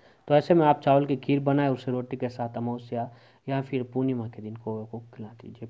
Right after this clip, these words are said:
पितरों को खीर बहुत ही पसंद होती है। ऐसा करने से आपको पितरों का आशीर्वाद प्राप्त होगा और अटके हुए कार्य आसानी से पूरे हो जाएंगे। इसके साथ ही आपको यश सम्मान में वृद्धि होगी और जीवन में जो भी अस्थिरता है वह दोस्तों हमेशा के लिए ख़त्म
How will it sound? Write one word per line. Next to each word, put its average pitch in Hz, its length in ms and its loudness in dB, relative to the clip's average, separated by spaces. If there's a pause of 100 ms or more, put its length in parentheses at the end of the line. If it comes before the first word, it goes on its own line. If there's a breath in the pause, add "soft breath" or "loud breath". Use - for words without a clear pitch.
पितरों 147 260 -2
को 147 80 -2
खीर 143 240 -2
बहुत 135 300 -2
ही 123 40 0
पसंद 127 360 -6
होती 151 240 -4
है। 160 220 -4 (380 loud breath)
ऐसा 135 200 2
करने 143 200 2
से 135 260 2
आपको 131 340 0
पितरों 123 360 -2
का 113 100 0
आशीर्वाद 113 480 -2
प्राप्त 117 300 -4
होगा 117 160 -4
और 117 80 -2
अटके 117 240 -4
हुए 120 200 -2
कार्य 117 300 -2
आसानी 113 360 -8
से 135 200 -14 (260)
पूरे 120 200 -4
हो 101 100 -8
जाएंगे। 113 420 -14 (580 soft breath)
इसके 131 220 -2
साथ 135 180 6
ही 135 120 0
आपको 127 380 2
यश 127 200 2
सम्मान 123 400 -2
में 123 100 -2
वृद्धि 123 280 0
होगी 135 260 0
और 127 100 0
जीवन 123 300 0
में 120 200 -4 (400 soft breath)
जो 139 100 2
भी 156 220 -2
अस्थिरता 131 540 -2 (120)
है - 140 -16 (160)
वह 135 80 0
दोस्तों 117 360 -4
हमेशा 117 320 -6
के 110 160 -10
लिए 107 100 -10
ख़त्म 117 360 -10